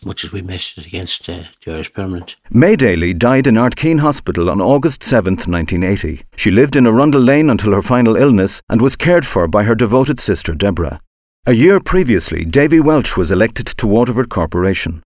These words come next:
Speaker 2: In November nineteen eighty, three months after May's death, a conversation he had with the then managing director of Waterford Crystal indicated a possible breakthrough in the decade-old dispute.
Speaker 1: We had a, a Freedom of the City ceremony for Noel Griffin, and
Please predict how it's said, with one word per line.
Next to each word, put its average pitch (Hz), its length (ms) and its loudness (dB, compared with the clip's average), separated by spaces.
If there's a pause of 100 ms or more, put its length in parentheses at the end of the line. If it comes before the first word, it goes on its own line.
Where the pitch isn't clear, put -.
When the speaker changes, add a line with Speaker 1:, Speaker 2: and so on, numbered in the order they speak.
(240)
Speaker 2:
In 104 100 4
November 120 480 4
nineteen 135 380 2
eighty, 151 360 -2
three 170 300 0
months 156 300 2
after 117 320 0
May's 110 340 2
death, 123 380 -2 (100)
a 117 80 -8
conversation 165 680 0
he 90 80 0
had 90 320 -2
with 98 120 -2
the 104 80 2
then 143 280 2
managing 127 400 2
director 110 420 2
of 85 100 -2
Waterford 104 400 -2
Crystal 123 440 0 (160)
indicated 160 520 2
a 143 60 2
possible 156 440 0
breakthrough 123 540 0
in 90 100 0
the 101 100 2
decade-old 110 680 0
dispute. 82 520 -4 (340)
Speaker 1:
We 180 80 0
had 180 180 0
a, 147 300 -2
a 120 60 -4
Freedom 151 320 2
of 110 40 -2
the 101 60 -4
City - 320 -2
ceremony 92 560 -2 (200)
for 98 140 -8
Noel 98 240 -6
Griffin, 101 380 -8 (160)
and 101 260 -8